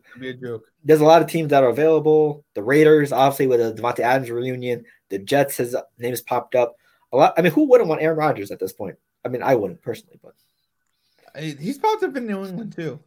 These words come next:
Speaker 1: There's been, there were
Speaker 2: Yeah,
Speaker 1: talk.
Speaker 2: twelve for twelve. <laughs>
Speaker 1: <laughs> Bill's
Speaker 2: But
Speaker 1: just like, "I'd rather watch that old lady movie about going to see Tom Brady." That's, that's Phil.
Speaker 2: I'd
Speaker 1: Did you
Speaker 2: rather
Speaker 1: say that,
Speaker 2: see,
Speaker 1: Philly?
Speaker 2: I'd rather see Ted, which also stars Tom Brady.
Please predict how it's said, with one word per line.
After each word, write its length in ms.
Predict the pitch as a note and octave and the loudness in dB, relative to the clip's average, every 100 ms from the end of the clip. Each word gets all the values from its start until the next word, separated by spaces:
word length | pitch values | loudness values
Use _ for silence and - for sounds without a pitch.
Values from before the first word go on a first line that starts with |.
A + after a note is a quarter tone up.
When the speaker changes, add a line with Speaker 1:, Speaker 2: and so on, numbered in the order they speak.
| _ A#2+ | _ -8
Speaker 1:
There's 200 | E3+ A#3 | -8 -6
been, 200 | A#3+ F3 | -10 -8
there 140 | F#3+ | -6
were 80 | D3+ | 0
Speaker 2:
Yeah, 380 | G#2 G#2+ G#3+ G#2 | 2 2 2 -2
Speaker 1:
talk. 60 | |
Speaker 2:
twelve 300 | - E3 F3 | 4 6 6
for 80 | D#3 | 2
twelve. 460 | - D#3+ D#3+ D#3+ - | 4 6 8 6 0
<laughs> 0 | |
Speaker 1:
<laughs> 1200 | - - A#2+ A2 - - _ _ _ _ _ D#3 | -16 -14 -14 -14 -16 -20 _ _ _ _ _ -4
Bill's 760 | A3 G#3 G#3 G3+ G3+ D#4 F4 - | -2 0 0 0 -4 -6 -8 2
Speaker 2:
But 300 | B4 B3+ C#3 | 6 6 6
Speaker 1:
just 180 | C4+ - | 0 -4
like, 280 | G3 - - | -4 -4 -6
"I'd 380 | D4 C4 - G#3+ | -12 -10 2 6
rather 300 | A3+ A3+ A3 | 8 10 8
watch 240 | G#3+ G#3 | 8 4
that 160 | G#3 G3+ | 2 2
old 160 | G3+ F#3+ | 2 0
lady 280 | G3 F#3 F3+ | 0 0 -2
movie 440 | F3+ D#3+ D#3 D3+ - | -6 -6 -6 -8 -12
about 340 | D#3 D#3+ D#3 | -4 -4 -4
going 180 | E3 E3+ | -6 -10
to 40 | |
see 140 | D#3 E3+ | -10 -10
Tom 300 | E3+ E3 D#3 | -8 -8 -6
Brady." 400 | D#3+ D#3 C3+ C#3 | -6 -6 -10 -10
That's, 220 | C#3 C#3 | -12 -12
that's 300 | - B2+ C#3 | -14 -12 -12
Phil. 260 | - C3+ B2+ _ _ _ _ - | -10 -10 -10 _ _ _ _ -6
Speaker 2:
I'd 40 | |
Speaker 1:
Did 40 | B2+ | 2
you 40 | |
Speaker 2:
rather 180 | C3+ C#3+ | 4 4
Speaker 1:
say 60 | G#3+ | 2
that, 60 | |
Speaker 2:
see, 200 | D3 C#3 C3+ B2+ | -2 0 0 -4
Speaker 1:
Philly? 80 | - _ _ _ - | -10 _ _ _ 2
Speaker 2:
I'd 60 | D3+ | 6
rather 220 | D#3+ D#3 | 6 4
see 140 | C3+ | -6
Ted, 380 | - F#3 B2+ A2 _ - _ | -2 0 0 -2 _ -20 _
which 140 | A#2+ D#3+ | -2 0
also 220 | F3 A#2+ | 0 -4
stars 280 | - G2+ - | -6 -6 -6
Tom 180 | G2+ | -12
Brady. 320 | G2+ F#2 F2+ | -12 -14 -14